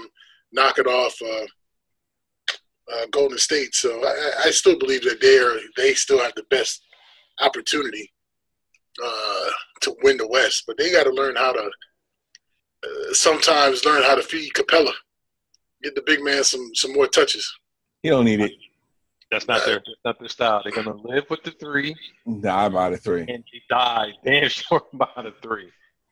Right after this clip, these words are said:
Speaker 1: It's a shame, because if they would have sat there and fed Capela some more, I guarantee they would have been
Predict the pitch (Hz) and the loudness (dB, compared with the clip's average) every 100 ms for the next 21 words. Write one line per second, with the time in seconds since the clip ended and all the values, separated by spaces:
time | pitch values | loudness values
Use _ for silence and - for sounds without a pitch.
0 | _ _ _ _ _ - - - - 165 | _ _ _ _ _ -14 -4 0 2 2
1 | 151 131 113 107 - 120 120 131 147 139 | 2 0 -4 -8 -6 -4 -4 0 2 4
2 | 131 156 147 147 147 - - 143 143 - | 4 6 4 6 4 4 6 2 4 2
3 | 160 135 135 127 127 127 123 135 135 - | 4 4 0 -4 0 0 2 4 2 0
4 | 147 131 123 123 127 131 | -4 -4 -2 -2 0 -2